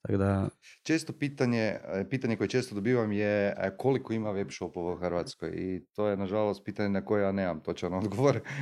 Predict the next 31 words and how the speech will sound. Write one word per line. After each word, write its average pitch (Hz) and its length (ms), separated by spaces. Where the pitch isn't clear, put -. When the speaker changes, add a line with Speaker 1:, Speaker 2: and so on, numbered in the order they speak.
Speaker 2:
ne 101 160
znam 87 160
koji 98 220
ima, 127 240
ali 98 260
volio 113 240
bi 107 100
od 104 80
vas 113 260
čut, 107 220
znači, 101 340
koliko 151 480
ste 113 160
primijetili 113 840
rast, 98 680
e, 90 40
n-, 87 400
novih 104 300
klijenata 117 360
od 98 140
kad 101 260
ste - 180
vi 92 280
na 90 140
tržištu, 82 460
e, 87 220
od 95 160
kad 95 180
je 90 120
M 90 120
B 90 240